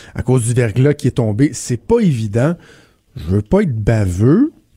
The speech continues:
mais moi, dans quarante-huit heures, je m'en vais en Floride. <clears throat> Je laisse ça comme ça. Je dis ça comme ça. Petite semaine de vacances en famille, euh, à Disney. Euh, je pense qu'il y a bien des gens qui aimeraient pouvoir,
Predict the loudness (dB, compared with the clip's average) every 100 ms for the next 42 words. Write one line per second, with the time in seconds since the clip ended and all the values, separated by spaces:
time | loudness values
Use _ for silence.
0 | _ _ _ _ _ _ -10 -6 0 2
1 | 2 2 0 -2 -2 -4 -2 0 0 2
2 | 0 0 0 -2 -8 _ _ -20 _ _
3 | _ _ -20 -20 -8 -4 -4 -4 -12 _
4 | _ -12 -2 0 0 0 0 -2 -4 -8
5 | -10 -8 -2 -2 0 -2 -4 -8 _ _
6 | -20 _ -20 -8 -6 -2 0 0 -2 -4
7 | -2 0 0 0 0 2 2 2 -2 -12
8 | -8 0 2 2 2 2 2 2 2 2
9 | 4 4 2 0 0 0 0 2 2 2
10 | 2 0 0 2 2 2 2 -2 0 0
11 | 0 -2 0 0 2 2 0